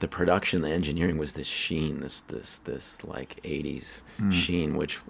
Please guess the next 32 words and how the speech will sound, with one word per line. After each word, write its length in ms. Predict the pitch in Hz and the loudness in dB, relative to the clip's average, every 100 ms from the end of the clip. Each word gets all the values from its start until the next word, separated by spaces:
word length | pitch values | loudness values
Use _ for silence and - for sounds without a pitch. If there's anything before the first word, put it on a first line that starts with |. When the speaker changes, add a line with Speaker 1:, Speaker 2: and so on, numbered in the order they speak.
| - - - - | -16 -16 -20 2
Speaker 1:
when 120 | 95 | 4
you 100 | 76 | 6
look 220 | 85 82 | 6 4
back, 280 | - 80 73 | 4 4 4
you're 100 | - | 2
like, 240 | 71 71 - - - - | 0 -2 -10 -18 -20 -18
"How 160 | - 67 | -2 4
did 160 | 104 95 | 6 8
Willie 240 | 95 95 | 8 8
Nelson 380 | 82 95 - 82 | 8 6 4 2
get 140 | 82 | 2
into 180 | 80 76 | 2 2
that?" 200 | 80 95 | 2 2
'Cause 120 | - - | 0 2
he 160 | 90 | 4
even, 520 | 120 - 80 76 76 - | 4 2 0 0 -2 -2
like, 360 | 73 73 - - - - | -2 -4 -8 -14 -20 -10
made, 320 | 71 62 64 - - | -8 -8 -12 -18 -18
made 200 | - - | -18 -18
stuff 220 | - - _ | -18 -18 _
like 140 | - _ | -20 _
that. 200 | - - - - _ _ | -14 -14 -18 -20 _ _
Speaker 2:
Well, 320 | - 120 123 - | 6 10 12 10
I, 160 | 123 147 - | 6 6 0
I 120 | - | 0
blame 440 | 131 - 101 98 95 | 0 2 2 4 2
it 140 | 92 - | -2 -4
on 360 | 87 85 82 | -4 -4 -4
the 120 | 78 80 | -4 -4
advance 840 | 76 73 85 85 85 80 - - - | -4 -6 -4 -2 -4 -6 -10 -14 -10
of, 640 | 80 76 73 71 - - | -6 -4 -6 -8 -14 -16
um, 380 | 71 71 69 69 | -12 -10 -8 -10